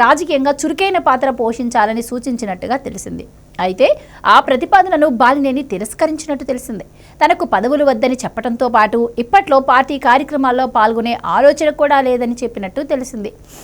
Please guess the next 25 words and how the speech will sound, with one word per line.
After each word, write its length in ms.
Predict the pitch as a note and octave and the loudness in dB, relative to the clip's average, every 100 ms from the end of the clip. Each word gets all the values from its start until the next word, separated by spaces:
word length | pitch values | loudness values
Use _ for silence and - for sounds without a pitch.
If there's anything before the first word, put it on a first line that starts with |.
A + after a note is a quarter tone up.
| - - | -14 -2
దీంతో 280 | E4 F#4+ E4 C#4 - - - | 0 4 4 4 -2 -4 0
ఒంగోలు 320 | D4 F4+ D#4+ C#4 | 4 4 4 0
జిల్లా 180 | C4 C4 B3+ | 2 2 4
పార్టీ 300 | A#3+ A#3+ B3+ | 2 0 -4
నేతలతో 400 | A#3 A#3 A3+ A#3 C#4+ G#3+ | -4 -4 -4 -2 -2 -2
జగన్ 260 | A3 C#4 C4+ | -2 -2 -4
శుక్రవారం 440 | - C#4+ C#4 C4+ - | -6 -2 0 -2 0
భేటీ 260 | C4 D4+ D4 | -2 0 0
అవనున్నారు. 460 | A#3+ A3 G3 F3+ - - - | 0 -2 -6 -6 -8 -14 -6
జిల్లా 200 | G#3 B3+ B3+ | 0 4 4
నుంచి 180 | B3 B3 B3 | 2 -4 -6
ఇద్దరు 260 | A3 E4 D4+ | 2 2 4
ఎమ్మెల్యేలు 420 | C4 C4+ B3+ B3 G4 - - - | 0 0 2 2 0 -4 -16 0
గత 100 | C4 C#4+ C#4 | 2 4 0
ఎన్నికల్లో 340 | E4 F4+ D4+ C#4 | 2 4 4 4
పోటీ 220 | C#4+ D4 D#4 | 2 2 0
చేసి 240 | D4 C#4 C#4 C4 | 0 0 0 0
ఓడిన 240 | A#3+ A#3 G3+ | 0 -2 -2
నాయకులు, 380 | F3 G#3 A#3 D#4 C#5 - - - C#4+ | -2 -4 -2 -2 -2 -4 -20 -6 -4
ఇతర 180 | A4+ F4 | 2 2
ముఖ్య 200 | C4+ C#4+ C#4+ | 2 0 0
నాయకులకు 480 | A#3+ A#3+ A#3+ A3+ A#3+ C#4+ G#3 | 2 0 0 0 0 -4 0
జగన్ 260 | G#3 C4 C4+ | 2 2 0
వద్ద 160 | A3 A#3+ A#3 | 0 -2 -2
సమావేశానికి 680 | G#3+ A#3+ A#3 A#3 A3+ A3 | -2 -2 -2 -2 -4 -4